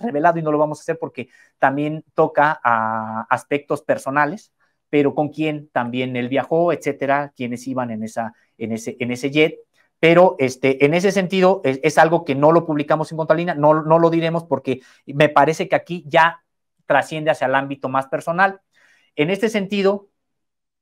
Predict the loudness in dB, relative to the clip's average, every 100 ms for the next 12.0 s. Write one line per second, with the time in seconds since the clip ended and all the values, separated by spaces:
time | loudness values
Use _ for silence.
0 | _ 0 0 -4 0 0 2 2 2 0
1 | -2 -2 -2 -2 -2 -6 -10 -2 0 0
2 | -4 -6 -4 -4 -4 -4 -2 0 0 -2
3 | -4 -2 -2 -2 -6 -6 -6 -6 -8 -10
4 | -8 -8 -8 _ -10 -6 -6 -4 -4 -2
5 | -4 -6 _ -8 -6 -2 2 2 2 2
6 | 4 2 0 -2 -4 -8 -10 0 0 4
7 | 6 6 6 6 6 2 -2 -2 -8 -12
8 | -8 -4 -4 -6 _ _ 2 6 8 6
9 | 2 0 0 2 2 0 -2 -6 -2 -4
10 | 0 2 2 0 -4 -4 -2 -2 0 0
11 | 0 -4 -6 -4 -4 -2 -2 -2 -2